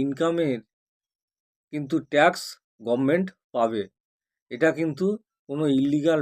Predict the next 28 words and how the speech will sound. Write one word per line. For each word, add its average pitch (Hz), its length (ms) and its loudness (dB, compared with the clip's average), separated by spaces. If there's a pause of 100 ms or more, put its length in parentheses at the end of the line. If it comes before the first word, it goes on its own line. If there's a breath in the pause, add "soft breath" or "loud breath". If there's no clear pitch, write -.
ব্যবস্থা 120 380 -6 (180)
নয়, 127 220 -2 (720)
যে 120 120 -2 (100)
এটা 147 220 0
কোনো 139 160 -4 (120)
চিট 151 260 -8
ফান্ড 123 240 -10 (180)
নয়। 123 220 -4 (640)
আপনি 131 240 -4 (140)
যেমনভাবে 156 600 0
কাজ 131 220 -4 (120)
করবেন, 139 340 -2 (440)
কেউ 135 120 0 (100)
পার্ট 120 180 -2 (100)
টাইমভাবে 147 440 0 (100)
কাজ 123 140 -6
করছে, - 380 -18 (240)
কেউ 127 200 -10
ফুল 135 200 -6 (140)
টাইম 143 180 0 (140)
কাজ 127 120 -6 (100)
করছে, - 300 -20 (500)
কেউ 147 80 -4 (120)
স্পেয়ার 160 280 0 (120)
টাইম 139 160 0 (140)
কাজ 101 120 -8 (100)
করছে। - 300 -20 (580)
আপনার 151 380 0